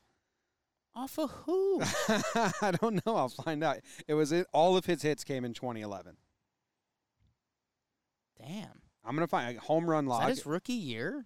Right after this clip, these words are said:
Speaker 2: Yeah, it's his first year in this se-, uh, league.
Speaker 1: Damn.
Speaker 2: He hit a home run against, ah, this
Speaker 1: Yeah.
Speaker 2: is who he gave up home runs to.
Speaker 1: Oh, God.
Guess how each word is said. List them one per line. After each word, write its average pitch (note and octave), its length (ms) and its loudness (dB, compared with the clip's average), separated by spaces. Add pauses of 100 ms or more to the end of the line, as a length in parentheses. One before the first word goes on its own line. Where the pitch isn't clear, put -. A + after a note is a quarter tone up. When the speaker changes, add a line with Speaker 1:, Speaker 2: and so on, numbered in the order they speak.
(120)
Speaker 2:
Yeah, D3+ 220 2
it's G2 80 -8
his A2+ 120 -8
first C3 280 -4
year C3 100 -2
in B2 100 -4
this A#2 180 -10 (280)
se-, - 220 -8 (180)
uh, A2 100 -8
league. A2+ 300 -6 (260)
Speaker 1:
Damn. G3+ 420 -14 (100)
Speaker 2:
He D3 280 -2
hit C#3+ 260 0
a C3 200 -2
home C3 360 -2
run C3 520 -2
against, B2 680 -8
ah, A#2 240 0
this B2+ 180 -4
Speaker 1:
Yeah. C#3 80 -6
Speaker 2:
is - 80 -8
who C3 100 -6
he A2 180 -10
gave G2+ 260 -14
up G#2+ 180 -10
home F#2 220 -14
runs F#2 260 -16
to. F#2+ 100 -20 (380)
Speaker 1:
Oh, - 240 -20 (100)
God. - 440 -20